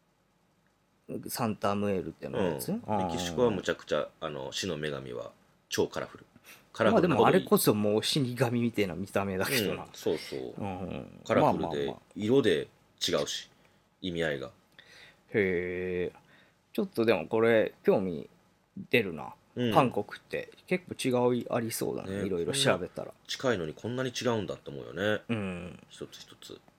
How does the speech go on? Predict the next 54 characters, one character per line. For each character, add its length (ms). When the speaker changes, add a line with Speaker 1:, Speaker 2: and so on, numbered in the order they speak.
Speaker 1:
は 200
い、 100
あ 80
り 80
が 40
と 200
う 100
ご 60
ざ 80
い 20
ま 20
す。 0
Speaker 2:
面 0
白 0
い。 20
あ 340
り 0
が 60
と 80
う 20
ご 0
ざ 100
い 20
ま 100
す。 120
Speaker 1:
ま 100
た 240
韓 240
国 540
の 140
ね、 260
な 80
ん 80
か 120
あ 40
っ 120
た 60
ら 220
送 200
っ 40
て 100
く 100
だ 120
さ 320
い。 120
Speaker 2:
ぜ 180
ひ。 220
Speaker 1:
え 760
ー、 20
じ 100
ゃ 20
あ 40
次 560
は、 340